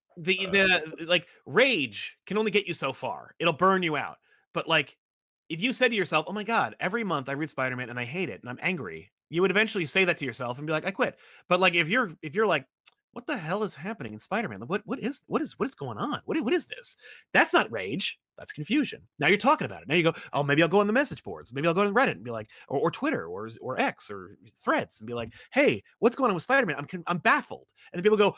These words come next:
and then you got rage people who are like, "I don't know. It's awful." And it's like, "Well, I don't think it's awful, but I'm confused and I'm upset and I'm, I'm, con-, I'm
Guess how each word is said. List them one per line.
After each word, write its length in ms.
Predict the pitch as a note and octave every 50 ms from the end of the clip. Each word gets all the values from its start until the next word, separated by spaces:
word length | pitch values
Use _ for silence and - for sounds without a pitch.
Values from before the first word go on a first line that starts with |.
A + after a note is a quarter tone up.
| - - -
and 120 | F3+ G3
then 120 | A#3 A#3
you 60 | A3+ F#3+
got 180 | E3 C#3+ C#3
rage 300 | D3 F#3 B3 E4+ D#4+ F#3
people 240 | - D#3 C#3 A#2+ A2+
who 60 | B2 C#3
are 60 | C#3+
like, 200 | D3 D3 D3 - - - D#4
"I 80 | E4+ F4
don't 120 | F4+ F4+
know. 260 | F#4+ G4+ G#4+ - A#3 G3+
It's 120 | G3 A3
awful." 480 | B3 F4+ G#4 G#4+ - - A#3+ G3 D#3+ C3+
And 80 | C#3
it's 40 | C#3
like, 100 | G3 F#3+
"Well, 80 | A#3 C4
I 40 | D4
don't 100 | C#4+ G#3+
think 100 | E3 B2+
it's 80 | -
awful, 260 | D#3 A3+ F#4+ - - -
but 140 | A2 A2
I'm 80 | A#2+ A#2+
confused 420 | - C#3 - - D4+ D#4+ - -
and 80 | - -
I'm 60 | F#2+
upset 260 | - - - D#4+ C4
and 100 | - _
I'm, 80 | G2+ G#2
I'm, 360 | G2+ G2 G2 F#2+ G2+ G#2 A2+
con-, 120 | A#2 C3 B2 - -
I'm 80 | C#3 C#3